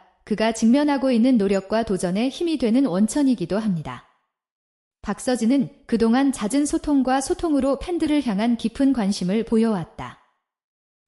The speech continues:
그는 팬들과 긴밀한 관계를 유지하는 것을 중요하게 생각하는데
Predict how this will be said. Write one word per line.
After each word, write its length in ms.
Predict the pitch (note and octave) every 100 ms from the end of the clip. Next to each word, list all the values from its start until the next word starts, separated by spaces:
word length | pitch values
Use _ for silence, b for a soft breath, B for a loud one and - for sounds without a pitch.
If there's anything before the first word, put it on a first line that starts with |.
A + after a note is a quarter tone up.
| -
그는 300 | A3+ A#3 A#3
팬들과 600 | - D#4+ D4+ C#4 C4 C4+
긴밀한 520 | C4+ A3+ C4+ D4+ D#4
관계를 500 | D4+ C4 A#3+ B3 C#4+
유지하는 440 | G3 G3+ C4 B3 A#3
것을 340 | F#3 G#3+ C4
중요하게 540 | - A#3 C#4 C#4 A#3+
생각하는데 840 | C4+ D4+ C4 B3+ G#3+ D#3 E3 G3 -